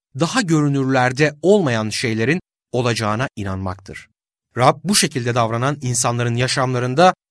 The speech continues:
bunu kanıtlamıştı. "Çünkü bizden önceki insanlar da imanla onaylandı." diye imanımızın gerekçesini veriyor. İbrahim iman ile ileriye bakıyor ve Rabbin verdiği vaade dayanarak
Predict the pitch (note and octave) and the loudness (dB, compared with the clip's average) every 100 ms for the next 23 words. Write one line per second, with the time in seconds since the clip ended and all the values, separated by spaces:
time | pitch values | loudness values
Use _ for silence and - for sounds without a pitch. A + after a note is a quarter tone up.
0 | _ C#3 C3 D#3 - A2 F#2+ F#2+ F2+ - | _ -4 -2 -4 -6 -8 -6 -8 -10 -10
1 | - - _ _ - C#4+ D4+ G3 E3+ D#3+ | -14 -20 _ _ -2 0 2 0 0 2
2 | C#4+ C4 D3 C#3+ C#3 C#3 E3 D3+ G#3 A#3+ | 2 2 0 0 0 0 2 2 4 4
3 | D#3 - C#3+ C#3 E3+ F3 B2+ G#2+ A#2 A2 | 4 0 2 4 4 4 2 -2 -2 0
4 | G#2 G2+ G#2 G#2 G#2 A#2 F#3+ G#3 _ D3 | 0 -2 -2 -6 -2 0 0 -2 _ -6
5 | E3 E3 D3 D3 C#3+ C3+ G3+ A3+ C3 C3 | -2 2 2 0 -2 -2 -4 -6 -6 -6
6 | C#3+ - G#2+ G2+ G2 F#2 F2 E2+ _ _ | -6 -8 -10 -10 -12 -12 -14 -18 _ _
7 | - A#2+ A2+ A2 G2 E3 A3+ - C3 D3+ | -8 -4 0 0 0 -2 -2 -4 -2 0
8 | F#3 C4 A#3+ C#3+ D#3+ F#3 - A2 G#2+ A2 | 2 2 0 0 2 0 -2 -2 0 -2
9 | G#2 G#2+ - F3 F3+ _ _ _ A#2 C#3+ | -2 -4 0 2 0 _ _ _ -2 4
10 | E3+ E3+ G#3+ A#3+ C#3 B2 A#2 A2+ A2+ B2+ | 4 4 2 2 4 2 2 -2 0 2
11 | B2 C#3 A#2+ G#2 G#2+ G#2+ D#3+ | 2 0 -2 -2 -2 0 -2